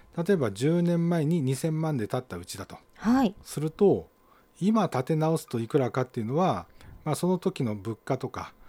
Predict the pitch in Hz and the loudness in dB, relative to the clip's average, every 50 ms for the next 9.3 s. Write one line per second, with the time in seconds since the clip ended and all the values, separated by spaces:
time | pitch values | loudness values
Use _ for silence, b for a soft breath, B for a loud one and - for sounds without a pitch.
0 | b b b b - - 123 - - 147 139 131 - - - 139 - - - - | b b b b -8 -6 -6 -2 -2 -2 -2 -2 -4 -6 -6 -6 -6 -6 -14 -14
1 | 104 - 104 107 120 123 - 117 107 107 107 101 107 123 139 143 123 101 87 - | -10 -8 -6 -6 -6 -6 -6 -6 -6 -6 -6 -6 -4 -2 -2 -2 -2 -2 -6 -10
2 | - - 139 135 139 135 117 123 160 180 135 - - - 226 247 269 254 196 - | -8 -6 -4 -4 -2 -4 -4 -2 -2 -2 -2 -2 -6 -6 -4 -2 -2 -2 -2 -2
3 | - 151 151 151 147 139 - 175 151 123 - - 113 117 120 - 139 117 95 90 | -2 -2 -2 -2 -2 -2 -2 -2 -2 -2 -2 -4 -4 -4 -4 -4 -4 -6 -6 -6
4 | - - 135 123 - - 120 95 87 - _ _ - 147 127 101 - 254 302 294 | -6 -6 -6 -6 -4 -8 -8 -8 -10 -12 _ _ -8 -6 -6 -4 -2 0 2 2
5 | 247 185 - _ _ - 139 123 131 165 175 175 175 165 170 170 165 147 120 104 | 2 0 -2 _ _ -8 -6 -2 0 0 2 2 2 2 2 2 0 0 -2 -4
6 | - 131 127 120 120 123 123 127 143 170 170 - - - 139 147 147 139 165 175 | -4 -2 -2 -2 -2 -4 -4 -2 -2 -2 -2 -2 -4 -4 -4 -2 -2 -2 -2 -4
7 | 131 117 120 117 - - - 139 123 135 131 127 131 127 - - - 117 104 92 | -4 -4 -6 -6 -6 -6 -8 -6 -4 -2 -2 -2 -2 -4 -6 -8 -8 -8 -8 -8
8 | 90 - - - 135 123 - 139 127 - 131 135 143 135 117 107 101 95 110 123 | -10 -12 -10 -6 -4 -2 0 0 0 0 0 0 -2 -2 -2 -6 -6 -4 -4 -4
9 | 120 - - - - | -6 -6 -10 -20 -20